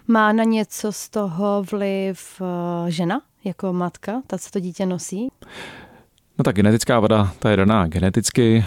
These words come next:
Speaker 2: ať už, eh, dědičně, nebo tam vznikne nějaká mutace čerstvá. To pravděpodobně žena, eh, může ovlivnit pouze, eh, tím, že se vystaví rentgenovému záření nebo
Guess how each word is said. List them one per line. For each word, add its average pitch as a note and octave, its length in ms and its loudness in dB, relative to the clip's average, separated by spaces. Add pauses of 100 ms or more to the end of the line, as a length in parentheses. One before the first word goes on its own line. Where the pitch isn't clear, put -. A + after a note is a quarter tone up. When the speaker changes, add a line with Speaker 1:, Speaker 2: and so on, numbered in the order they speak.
(120)
Speaker 2:
ať G#2+ 140 -2
už, - 320 0
eh, F2+ 280 2
dědičně, G#2 580 2
nebo F#2 380 4
tam F#2+ 180 2
vznikne F2+ 300 4
nějaká F#2 280 2
mutace G#2+ 520 0
čerstvá. A#2+ 560 -4 (760)
To - 140 2 (320)
pravděpodobně F#2+ 640 2
žena, F#2 400 2 (280)
eh, G2+ 40 -4 (680)
může F#2+ 480 0
ovlivnit F2+ 420 0
pouze, F2 520 0 (560)
eh, F#2 40 -2 (580)
tím, F2+ 360 2 (300)
že E2+ 140 -4
se F#2+ 160 -4
vystaví F2 400 -2
rentgenovému F#2 580 2
záření F2 580 2
nebo E2 440 0